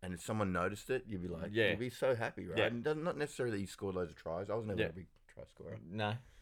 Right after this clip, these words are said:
Speaker 1: No, but there were some games where you just know you played out of your
Speaker 2: Yeah.
Speaker 1: skin.
Speaker 2: Yeah.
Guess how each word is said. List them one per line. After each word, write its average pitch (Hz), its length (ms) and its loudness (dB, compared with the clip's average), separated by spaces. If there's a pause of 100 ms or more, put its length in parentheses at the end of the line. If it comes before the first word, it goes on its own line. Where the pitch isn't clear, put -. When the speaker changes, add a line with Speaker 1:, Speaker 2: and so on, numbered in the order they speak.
(240)
Speaker 1:
No, 120 100 2
but 123 120 2
there 135 80 8
were 127 40 4
some 131 220 2
games 113 260 6
where 98 160 6
you 95 160 4
just 101 140 -2
know 98 140 4
you 92 120 2
played 87 240 0
out 82 60 4
of 82 60 0
your 117 100 6
Speaker 2:
Yeah. 87 140 6
Speaker 1:
skin. 90 340 -4
Speaker 2:
Yeah. 101 220 4